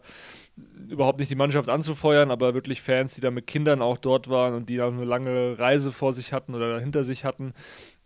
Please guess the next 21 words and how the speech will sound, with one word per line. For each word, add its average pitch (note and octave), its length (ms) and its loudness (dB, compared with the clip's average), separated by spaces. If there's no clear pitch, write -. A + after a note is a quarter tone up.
ähm, A2+ 580 -8
die A2+ 100 -12
kann A2+ 200 -10
ich A2+ 100 -12
da A2+ 80 -4
auch A2 120 -4
verstehen, A#2+ 340 -10
dass A2+ 160 -8
die A#2 100 -10
da G#2+ 80 -4
eher A2+ 240 -4
gegangen A#2 360 -6
sind, G#2+ 180 -14
weil G#2 80 -8
die G#2+ 80 -8
zweite G#2 300 -10
Halbzeit G2+ 360 -12
war G#2 240 -8
aus - 200 -14
meiner C3 280 2
Sicht, - 500 -10